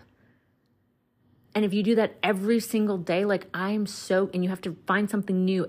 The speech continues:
every single day to be grateful for. What are ten things today that I'm grateful for? I'm so grateful for my amazing smoothie that I had this morning, my warm cup of coffee, my fresh, clean drinking water. And I've talked about this before, but,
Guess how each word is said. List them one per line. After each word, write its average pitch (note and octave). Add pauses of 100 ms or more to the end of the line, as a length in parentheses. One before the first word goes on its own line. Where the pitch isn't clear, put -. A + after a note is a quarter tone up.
every G#3
single G#3
day F#3
to F#3
be F3+
grateful E3
for. - (1600)
What G3+
are F3+
ten A3
things G#3+
today E3 (320)
that E3+
I'm E3+
grateful E3
for? -
I'm D#3
so -
grateful E3+
for -
my D#3
amazing D#3+
smoothie A#3
that A3
I A3
had G#3+
this G#3+
morning, G#3+ (400)
my F3
warm D#3+
cup -
of -
coffee, G#3+ (240)
my E3
fresh, -
clean E3
drinking G3+
water. G3+
And F3+
I've G3+
talked A#3
about G#3
this F3
before, G3+
but, D#3+